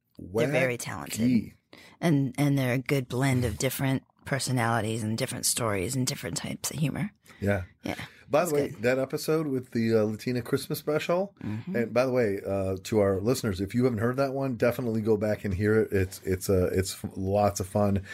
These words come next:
Speaker 2: It's also our most popular episode ever, by
Speaker 1: Wow.
Speaker 2: far. So, uh, there's something about the, the, the combination <laughs> of Latina Christmas special altogether that seems to be a winning formula.
Speaker 1: Well, they have a lot of followers. Like,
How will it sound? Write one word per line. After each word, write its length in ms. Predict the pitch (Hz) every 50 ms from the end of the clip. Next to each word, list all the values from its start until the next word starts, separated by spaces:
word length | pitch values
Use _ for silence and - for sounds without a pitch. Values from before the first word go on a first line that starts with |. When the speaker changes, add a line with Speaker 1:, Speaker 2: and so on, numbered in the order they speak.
| - - - - _
Speaker 2:
It's 160 | - 117 - - -
also 280 | 117 139 151 - - 131
our 120 | 117 107
most 400 | 104 107 110 117 131 160 160 -
popular 520 | - - 143 139 123 - 131 120 117 - -
episode 560 | 117 - - 113 - - 107 101 101 98 - _ _ -
ever, 400 | 104 107 92 87 73 - - - _ _ _ _ _ - 87
by 100 | 98 98
Speaker 1:
Wow. 80 | 92 - -
Speaker 2:
far. 420 | - 107 101 92 82 78 - - - _ _ - - - - - - - - - -
So, 420 | - - - 92 92 92 90 90 92
uh, 200 | 92 90 92 90
there's 180 | 98 98 92
something 260 | - - 190 - 175
about 520 | 160 143 127 120 135 135 139 131 - - 85
the, 380 | 107 101 95 90 90 85 82 - _ _ _ - - - _ _ _ - -
the, 220 | - 101 95 - - -
the 120 | 98 92
combination 640 | - - 135 139 139 135 139 139 120 - - - -
<laughs> 40 | -
of 140 | 131 101
Latina 500 | 104 107 104 101 - - 151 160 160 156
Christmas 460 | 135 - - 139 131 - 139 139 127 -
special 760 | - - 120 120 117 - 131 123 120 117 113 113 117 110 - _ _ _ - _ _ _
altogether 640 | - - 107 107 - - 107 113 110 104 104 98 98
that 160 | 92 90 87
seems 240 | - - 107 95 90
to 120 | - 98
be 100 | 92 101
a 80 | 98 90
winning 260 | 92 95 95 95 95
formula. 380 | 92 - 95 95 90 87 82 175
Speaker 1:
Well, 80 | 180
they 120 | 190 202 165
have 100 | 127 101
a 40 |
lot 200 | 113 123 123 117
of 80 | - 117
followers. 680 | - - 131 131 117 110 110 104 110 127 - - - - _ -
Like, 180 | - 120 120